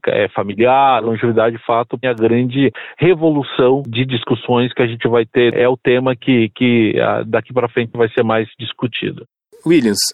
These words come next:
Speaker 2: esse é um episódio especial pro Dia do Idoso e pro Dia da Longevidade. Afinal de contas, viver mais e melhor é uma conquista pra todo mundo.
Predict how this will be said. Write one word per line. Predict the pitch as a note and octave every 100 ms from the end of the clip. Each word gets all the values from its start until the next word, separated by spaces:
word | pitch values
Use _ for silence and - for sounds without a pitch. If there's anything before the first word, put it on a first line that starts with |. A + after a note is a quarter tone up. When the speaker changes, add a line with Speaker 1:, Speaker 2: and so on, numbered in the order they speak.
| _ _ _
Speaker 2:
esse | - E3+ F#3+
é |
um | F#3
episódio | F3 D#3+ D#3
especial | - D#3 - C#3+ C#3+
pro | - C3
Dia | C#3+
do | C#3
Idoso | B2+ B2+ D3+ C#3+ C3+
e | B2+
pro | C#3
Dia | B2 C3
da | C3+
Longevidade. | C3+ C3 C#3 C3 G#2 G#2 - - _ _ _ _
Afinal | C3 - C3+
de | -
contas, | D3+ -
viver | - C3 C3
mais | C3 C3+ C3 A#2
e | C3
melhor | C3+ B2+ B2+ D3+
é |
uma | D#3+ E3
conquista | - D#3 - D3+ -
pra | D3+
todo | D3 D3+
mundo. | D#3+ A#2+ G#2+